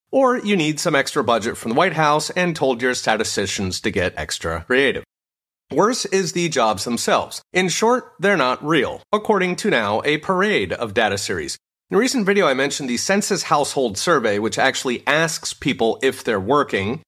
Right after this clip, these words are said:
and that suggests that roughly half the B L S jobs are fake. In fact, according to Census, last month we didn't get a blockbuster three hundred fifty-three thousand jobs, we actually lost thirty-one thousand. Second,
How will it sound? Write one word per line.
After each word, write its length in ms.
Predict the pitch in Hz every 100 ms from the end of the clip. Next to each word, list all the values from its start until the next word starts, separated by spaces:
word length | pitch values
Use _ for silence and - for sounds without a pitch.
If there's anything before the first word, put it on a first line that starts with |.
| -
and 260 | 226 226
that 160 | 220 233
suggests 400 | 214 165 160 156
that 160 | 156 139
roughly 360 | 139 139 143
half 680 | 131 - 208 143 104 - - -
the 60 |
B 180 | 139 127
L 160 | 113 113
S 160 | 104
jobs 340 | - 95 87 120
are 60 |
fake. 380 | 117 190 98 -
In 540 | - _ _ _ _
fact, 240 | - 151 -
according 300 | - 269 208
to 80 | 143
Census, 480 | 214 208 - 123
last 260 | 165 175 -
month 220 | 196 165
we 100 | 135
didn't 380 | 131 220 277 -
get 180 | 156 147
a 80 | 135
blockbuster 680 | 110 135 147 - 135 - 123
three 160 | - 151
hundred 240 | 127 110
fifty-three 400 | 127 113 - 117
thousand 360 | 101 104 101 101
jobs, 400 | 190 120 113 170
we 120 | 185
actually 400 | 196 190 - 202
lost 540 | 190 226 139 - - - _ -
thirty-one 380 | 135 110 104 95
thousand. 460 | 104 87 - 73 - _ _ _
Second, 540 | - 247 262 226 185